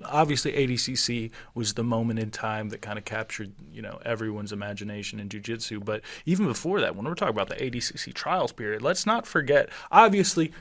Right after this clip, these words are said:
Mika had established his brand and his name by then already. That was why people really seemed to be gr-, to gravitate towards this group of guys. Um, but, you know, through that A D C C trials period, we saw Diogo, we saw Fabricio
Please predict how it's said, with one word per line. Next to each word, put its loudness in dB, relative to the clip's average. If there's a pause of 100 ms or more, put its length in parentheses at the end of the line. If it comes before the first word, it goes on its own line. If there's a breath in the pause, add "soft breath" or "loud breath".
(160 soft breath)
Mika 6
had 6
established 0
his -6
brand 2
and -2
his -2
name -2 (140)
by 0
then -2
already. -2
That 0
was -2
why 4
people -6
really -2
seemed -4
to -4
be -6 (220 loud breath)
gr-, -8
to -4
gravitate 6
towards 0
this -8
group -6
of -6
guys. 2 (280 loud breath)
Um, -2 (160)
but, 6 (220)
you 2
know, 4
through 4
that 12
A 8
D 4
C 0
C -2
trials 2
period, -2 (240 loud breath)
we 4
saw 8
Diogo, 4 (260 loud breath)
we 2
saw 6
Fabricio 0